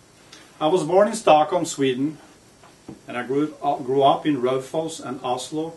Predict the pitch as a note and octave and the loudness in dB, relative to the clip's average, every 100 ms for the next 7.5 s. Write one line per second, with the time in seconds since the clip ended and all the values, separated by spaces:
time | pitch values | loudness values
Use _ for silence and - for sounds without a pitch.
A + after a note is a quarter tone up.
0 | D#3 F3 C4 E3+ G2 - _ _ _ _ | -8 -4 -4 -6 -10 -14 _ _ _ _
1 | - _ _ _ _ - _ _ _ - | -20 _ _ _ _ -20 _ _ _ -8
2 | C3 D#3 D3+ D3 C#3+ C#3+ - F3+ D3+ - | -4 -4 -4 -6 -4 -6 -6 -10 -10 -6
3 | C#3+ D3 - - B2 B2 A#2+ G#2+ G#2 - | -6 -4 -8 -6 -8 -8 -8 -10 -12 -16
4 | - - _ _ _ _ _ - _ _ | -18 -20 _ _ _ _ _ -20 _ _
5 | _ - A#2 - D#3 D3+ E3 D#3+ - C3+ | _ -18 -16 -6 -4 -4 -8 -10 -8 -6
6 | C#3 C#3 G2+ A2 A#2+ C3+ - A2+ G#2 B2+ | -4 -6 -8 -8 -4 -4 -6 -16 -12 -6
7 | B2 - - - - | -6 -6 -10 -12 -16